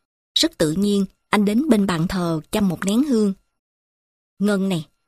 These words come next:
phải treo khung ảnh cao hơn một chút đi. Để thế này khói hương sẽ ám ố vàng mặt ảnh đấy." Ngân nhìn lên gật đầu khe khẽ.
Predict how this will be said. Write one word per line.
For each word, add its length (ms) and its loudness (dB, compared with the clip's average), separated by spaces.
phải 140 -2
treo 300 -2
khung 180 -4
ảnh 220 -2
cao 240 -2
hơn 160 -2
một 160 -4
chút 200 -2
đi. 240 0
Để 280 0
thế 140 0
này 200 0
khói 220 -4
hương 220 0
sẽ 180 -2
ám 220 -2
ố 180 0
vàng 320 -2
mặt 140 -6
ảnh 280 -2
đấy." 180 -2
Ngân 340 2
nhìn 160 2
lên 240 0
gật 160 -2
đầu 160 0
khe 200 -2
khẽ. 440 -4